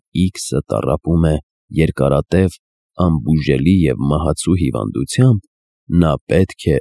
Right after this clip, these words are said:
ընդունի առաջին՝ խինինի սուլֆատ, որից կխլանա և կկորցնի հիշողությունը։ Երկրորդ՝ կալիումի բրոմիդ, որից կխանգարվի նրա ստամոքսի գործունեությունը,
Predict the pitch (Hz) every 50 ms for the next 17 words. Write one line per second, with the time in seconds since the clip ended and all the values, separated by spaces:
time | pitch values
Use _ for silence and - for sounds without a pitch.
0 | - - 64 82 80 78 - - - 57 62 71 92 101 98 95 - _ _ _
1 | _ _ _ _ _ _ _ _ _ _ _ _ _ _ - 82 80 80 85 90
2 | 92 - - - 92 92 92 - - _ _ _ _ _ _ _ - - - 82
3 | 87 90 98 104 113 127 123 - - 85 92 87 - - - 57 - - - -
4 | - _ _ _ _ - 127 139 156 165 165 147 - - - 90 87 - - 67
5 | 58 53 50 50 62 82 101 110 98 87 85 - - 80 - - 71 71 - -
6 | - 60 60 62 - - - - - 62 50 50 - - - - - - 57 -
7 | - - _ _ _ _ _ _ _ _ _ _ _ _ _ _ _ _ _ -
8 | - 65 64 - - 64 53 64 67 85 - - - - _ _ _ _ - 87
9 | 80 76 67 67 76 67 76 82 78 71 73 - 104 110 98 76 60 - - -
10 | - - _ _ _ _ _ _ _ _ - 95 87 85 78 69 76 85 - -
11 | - 95 95 - 101 101 98 90 87 78 71 71 62 71 85 87 82 71 67 69
12 | 78 - - - 87 85 76 73 - - - - 73 - - 78 71 - - 58
13 | 57 50 50 52 58 - - - - 50 50 57 53